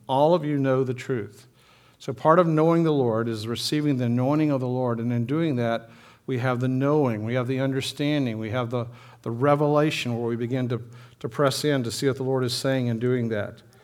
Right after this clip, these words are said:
In verse number twenty-seven of that same chapter, First John says this. First John, it says, "As for you, the anointing you received from him remains in you. And you do not need anyone to teach you,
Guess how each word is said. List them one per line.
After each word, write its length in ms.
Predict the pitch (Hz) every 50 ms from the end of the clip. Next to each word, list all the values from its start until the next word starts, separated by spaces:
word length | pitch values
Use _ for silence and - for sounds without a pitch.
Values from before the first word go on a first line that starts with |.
| - - - - - - - - -
In 100 | - 127 127
verse 240 | 151 156 156 156 -
number 160 | 147 135 123
twenty-seven 640 | - - 160 156 147 139 - - 165 180 185 185 123
of 80 | 113
that 120 | 120 117 113
same 240 | - 139 131 127
chapter, 380 | 123 123 143 143 147 147 131 117
First 300 | - - 131 117 - -
John 260 | 127 117 117 120 117
says 240 | 117 - 120 110 104
this. 380 | 135 151 135 101 - - - - - - - - - - _ _
First 220 | - 127 113 -
John, 320 | - 123 120 120 120 123 120 147
it 100 | 127 -
says, 300 | - 127 123 117 113 -
"As 280 | - 143 131 120 120 -
for 180 | - 131 123
you, 560 | 120 123 131 165 196 190 143 123 123 123 120 - - - - - - _ -
the 100 | 135 131
anointing 540 | 127 123 127 131 139 156 170 185 185 175
you 120 | 160 165 165
received 600 | 160 165 160 - - 175 170 143 123 117 117 120
from 200 | - 139 135 135
him 460 | 127 143 147 135 117 113 113 117 123 123 127
remains 720 | 135 123 123 123 127 131 131 131 143 147 151 165 156 -
in 220 | - - 143 135
you. 340 | 135 139 139 120 104 98 - - - - - _ _ _ _ _ _ _ _ _ _ _ _
And 80 | - 127
you 120 | 143 147
do 40 | 143
not 200 | 147 143 135 120
need 200 | 123 123 127 127
anyone 460 | 143 147 147 165 165 160 156 151 147
to 100 | - 139
teach 420 | 123 - - 165 175 175 175 - -
you, 200 | 113 92 101